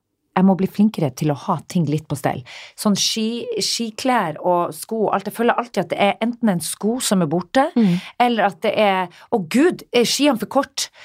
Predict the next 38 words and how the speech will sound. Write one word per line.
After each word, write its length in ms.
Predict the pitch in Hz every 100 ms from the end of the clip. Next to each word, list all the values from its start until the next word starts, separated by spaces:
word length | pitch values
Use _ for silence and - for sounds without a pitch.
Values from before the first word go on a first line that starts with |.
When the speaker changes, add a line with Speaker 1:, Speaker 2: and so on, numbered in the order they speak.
| -
Speaker 1:
Herregud, 300 | - 240 262 226
det 80 |
har 80 | 277
vi 60 | 277
ikke 80 | 226 214
sjekket.» 240 | 202 -
Speaker 2:
Har 140 | 156
de 60 | 214
Speaker 1:
Altså, 20 |
det 80 | 214
Speaker 2:
vokst 160 | 226 -
Speaker 1:
er 80 | 247
Speaker 2:
siden 100 | 190
i 40 |
Speaker 1:
litt 80 | 190
Speaker 2:
fjor, 180 | 202 233
liksom? 200 | 302 214
Speaker 1:
Ja, 80 | 180
har 360 | - - 214 311
de 100 | 226
vokst 340 | 190 233 - 233
siden 220 | 165 240
i 120 | 208 220
fjor? 220 | 370 208 -
Hva 80 | 160
Speaker 2:
<laughs> 0 |
Det 40 |
er 20 | 226
helt 80 | 190
Speaker 1:
faen? 160 | 190 196
Speaker 2:
unormalt. 300 | 175 180 294
Speaker 1:
Ja, 80 | 156
det 160 | 151 151
synes 180 | - 147
jeg 180 | - 147
er 40 | 151
merkelig. 440 | 151 147 262 277
Speaker 2:
Mm. 240 | 254 220